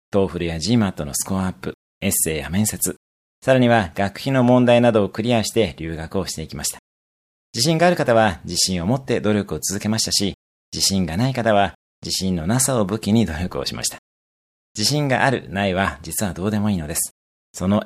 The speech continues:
エネルギーを行動につなげるだけです。自信がないから挑戦しないは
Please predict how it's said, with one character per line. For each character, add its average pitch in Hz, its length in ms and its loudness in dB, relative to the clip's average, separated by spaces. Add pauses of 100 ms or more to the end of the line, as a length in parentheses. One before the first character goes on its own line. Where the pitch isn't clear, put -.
エ 90 80 -6
ネ 110 140 2
ル 123 120 -2
ギ 87 280 -6
ー - 20 2
を 92 40 -2
行 107 320 -4
動 110 200 0
に 101 140 0
つ - 140 -8
な 95 120 -2
げ 90 120 -4
る 78 80 -10
だ 67 140 -12
け 71 80 -12
で - 80 -12
す。 - 160 -4 (640)
自 98 120 -2
信 117 160 2
が 110 100 4
な 123 120 4
い 120 60 0
か 104 100 2
ら 95 80 2
挑 127 200 -2
戦 123 220 -2
し - 160 0
な 123 80 4
い - 80 -2 (180)
は 104 180 -2